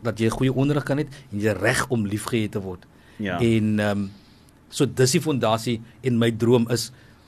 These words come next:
Speaker 1: om die beste pa te kan wees wat vir my kinders liefde gee, sodat hulle, wanneer hulle praat oor my, dat hy die enigste ding is. Trusts pension funds, polisse, daai goeders,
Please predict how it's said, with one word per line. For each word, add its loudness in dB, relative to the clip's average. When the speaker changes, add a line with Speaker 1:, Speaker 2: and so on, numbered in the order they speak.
Speaker 1:
om 2
die -4
beste 0
pa 2
te -6
kan -2
wees -4
wat -2
vir -2
my 0
kinders 0
liefde 0
gee, 0
sodat -2
hulle, 0
wanneer 2
hulle 4
praat 0
oor 0
my, -4
dat -2
hy -2
die -4
enigste -2
ding -2
is. -8
Trusts 4
pension 6
funds, 2
polisse, 8
daai 8
goeders, 2